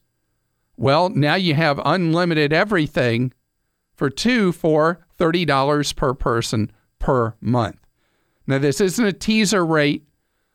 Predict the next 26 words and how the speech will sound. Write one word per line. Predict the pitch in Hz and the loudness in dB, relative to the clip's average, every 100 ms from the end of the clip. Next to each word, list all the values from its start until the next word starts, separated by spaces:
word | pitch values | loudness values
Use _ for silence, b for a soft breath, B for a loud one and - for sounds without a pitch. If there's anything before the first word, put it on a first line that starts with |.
| _ _ | _ _
that | 151 143 | 0 0
at | 143 | 0
a | |
later | 139 165 202 190 156 | 0 2 2 0 0
date | 139 143 143 - | 0 2 0 -2
they're | - 147 | -2 0
gonna | 143 | 0
say, | 135 165 143 | 0 0 0
"Ah, | - - | -4 -6
we | - 143 | 0 0
were | 135 | 2
just | 120 139 - | 0 -2 -2
teasing." | 156 165 151 127 117 | -2 0 0 0 2
Now | 135 139 139 b b b b | 2 0 -2 b b b b
you're | 147 135 | 0 0
thirty | - 185 165 160 | 2 0 2 2
a | 135 | 2
month, | 139 139 | 2 0
a | 147 | -2
person's | 156 135 - 120 | 0 0 0 -4
gonna | - 139 127 | -2 -2 0
be | 139 127 120 - | 0 2 0 0
eighty. | 185 214 143 113 - _ _ _ _ _ | 0 2 0 -2 -8 _ _ _ _ _
You | - 139 170 | -4 0 0
stay | - - 196 190 156 | 0 0 2 4 2
at | - 156 180 135 - | 0 0 0 0 -4